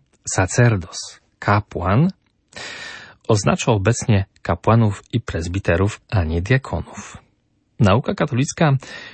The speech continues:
przyjmuje jednak, że zarówno dwa stopnie uczestnictwa w kapłaństwie, to jest episkopat i prezbiterat, jak i stopień służby, diakonat, są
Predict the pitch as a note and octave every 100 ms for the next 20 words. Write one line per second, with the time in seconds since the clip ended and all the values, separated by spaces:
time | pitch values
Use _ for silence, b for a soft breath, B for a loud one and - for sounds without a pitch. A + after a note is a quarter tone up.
0 | B - - F#2 F2+ C#3 F3 F2 D#2+ E2
1 | E2+ C3 C#3 F#2+ F#2 F#2 E2+ F#2 G2+ F#2+
2 | F2 E2+ F#2 G2 - - G2 G2 - F#2
3 | F2 F2 b _ _ - A2+ - F2+ -
4 | A#2 E3+ - - - - - F#2 E2+ E2
5 | G#2 - - - - - - - - G#2
6 | - G#2 - G2 - - F#2+ F#2 - F#2+
7 | D3+ D3 A#2+ G#2 E2 - C3+ C#3 F#2+ E2
8 | - - - A2+ A#2+ G2+ D#2 G2 F3 C3+
9 | F2 D#2 - C3 F#3 F3+ - B B B
10 | B - - F3 G#3